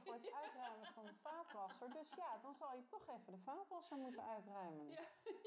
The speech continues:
Speaker 1: Ja, dan ben je geen leuk mens meer, hoor, als je dat zo doet.
Speaker 2: Ja, verschrikkelijk,
Speaker 1: En dat
Speaker 2: ja.
Speaker 1: is inderdaad, tenminste, ik, bij mij was het, omdat ik de controle over mijn werk niet had, probeerde ik op alle andere fronten,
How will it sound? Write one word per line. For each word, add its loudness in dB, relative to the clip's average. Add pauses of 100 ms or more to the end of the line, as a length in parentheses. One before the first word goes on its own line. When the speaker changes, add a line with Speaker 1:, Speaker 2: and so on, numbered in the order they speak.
(140)
Speaker 1:
Ja, 2
dan -2
ben -2
je -2
geen -4
leuk 2
mens 2
meer, 2
hoor, 0
als 0
je 0 (160)
dat -4 (100)
zo -4 (180)
doet. -2
Speaker 2:
Ja, 2
verschrikkelijk, 2
Speaker 1:
En 2
dat 2
Speaker 2:
ja. 2
Speaker 1:
is 0
inderdaad, 0 (300)
tenminste, -4
ik, 0
bij 2
mij 2
was 0
het, -2
omdat 2
ik 0
de -4
controle 0
over 0
mijn 2
werk 0
niet 2
had, -2
probeerde 2
ik 0
op -4
alle -4
andere 2
fronten, 0